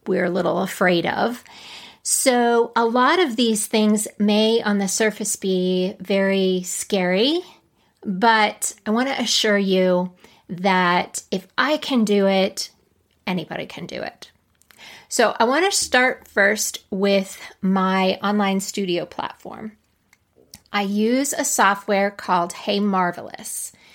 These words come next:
And Marvelous is an online course and membership platform that supports all of my courses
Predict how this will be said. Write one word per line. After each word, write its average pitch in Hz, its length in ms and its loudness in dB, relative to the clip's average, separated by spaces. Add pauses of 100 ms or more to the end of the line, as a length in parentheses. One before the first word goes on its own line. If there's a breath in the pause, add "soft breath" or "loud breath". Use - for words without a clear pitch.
(480 loud breath)
And 202 220 0
Marvelous 302 640 2 (100)
is 214 540 2 (180)
an 202 160 -6 (100)
online 277 460 -2
course 233 380 0
and 214 160 2
membership 233 580 0
platform 240 840 -2 (800 loud breath)
that 208 580 0
supports - 1080 -2 (180)
all 277 380 2
of 226 140 0
my 220 200 2
courses 208 960 0